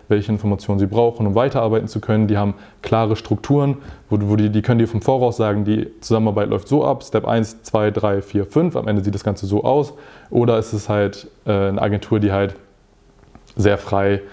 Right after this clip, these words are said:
ist, sehr, äh, unorganisiert, wo du im ersten, wenn du im ersten Kundenkontakt schon siehst, okay, es ist ein bisschen unkoordiniert, dann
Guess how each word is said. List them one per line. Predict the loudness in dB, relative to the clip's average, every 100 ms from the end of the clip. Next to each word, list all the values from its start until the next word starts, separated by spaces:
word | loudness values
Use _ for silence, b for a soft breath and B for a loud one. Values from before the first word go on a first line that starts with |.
| B B B -2
ist, | -2
sehr, | -2 0 2 2 0 -2 -2
äh, | 0
unorganisiert, | 2 2 0 0 2 0 0
wo | 0
du | 0 0 -2 B B
im | 2
ersten, | 2 0 2
wenn | 2
du |
im | 4
ersten | 2 0
Kundenkontakt | -2 -2 -2 -2 0
schon | 0
siehst, | 0 -2
okay, | -2
es | 0 0
ist | 0
ein | 2
bisschen | 2
unkoordiniert, | 0 2 2 2 2 0
dann | 0 -2